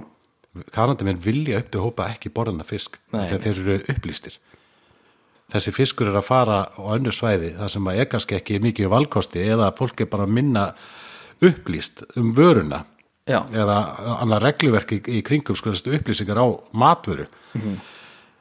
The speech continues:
Speaker 1: En já, þannig að við sjáum svo sem hvað þetta er að fara og svo er þetta líka rosaleg plastmengun og, og þetta er, þetta er rosalega neikvætt. En ég er búinn að gefa þessu núna, þennan tíma og, og ég þakka þeim sem að,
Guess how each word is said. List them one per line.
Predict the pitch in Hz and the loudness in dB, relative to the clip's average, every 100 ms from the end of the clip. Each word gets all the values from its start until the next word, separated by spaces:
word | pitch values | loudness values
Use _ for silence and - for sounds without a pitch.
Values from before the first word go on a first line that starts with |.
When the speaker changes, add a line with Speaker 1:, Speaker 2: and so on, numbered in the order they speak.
| _ - | _ -2
Speaker 1:
En | 104 104 | 0 0
já, | 110 135 | 0 2
þannig | 98 85 98 | 2 2 0
að | |
við | 98 | 2
sjáum | 123 117 110 | 4 4 4
svo | 117 | 2
sem | 104 120 | 0 -4
hvað | 101 - 107 107 | -2 2 2 2
þetta | 107 | 0
er | 98 | 0
að | |
fara | 104 90 87 | 0 0 0
og | 92 | 0
svo | - 123 | 4 4
er | 117 | 4
þetta | 110 | 4
líka | 113 113 107 | 2 2 2
rosaleg | 110 110 101 | 2 2 0
plastmengun | 113 113 - 120 127 120 | 0 0 2 2 4 4
og, | 110 98 | 2 0
og | 101 | 0
þetta | 107 104 123 | 0 4 4
er, | 131 113 | 4 0
þetta | 113 - | -6 0
er | 123 | 0
rosalega | 117 131 127 120 120 | 2 2 2 2 2
neikvætt. | 117 120 110 78 - - _ _ _ | 4 2 2 -6 -12 -20 _ _ _
En | 113 110 110 - - - - - | 0 2 2 0 -10 -20 -20 -4
ég | 120 120 | 0 2
er | |
búinn | 135 131 | 4 2
að | 117 | 4
gefa | 139 135 | 6 6
þessu | 120 120 | 6 6
núna, | 123 123 156 104 | 6 6 4 4
þennan | 127 120 | 2 2
tíma | - 104 110 139 - _ _ _ _ _ _ - - - _ - | 2 2 2 -2 -8 _ _ _ _ _ _ -20 -20 -20 _ -2
og, | 117 117 - - _ _ _ - _ _ _ _ - - _ _ _ _ | 2 2 0 -14 _ _ _ -20 _ _ _ _ -20 -20 _ _ _ _
og | 127 | 2
ég | 113 | 2
þakka | - 139 160 139 | 4 4 6 4
þeim | 147 143 | 6 4
sem | 139 131 | 4 6
að, | 127 | 6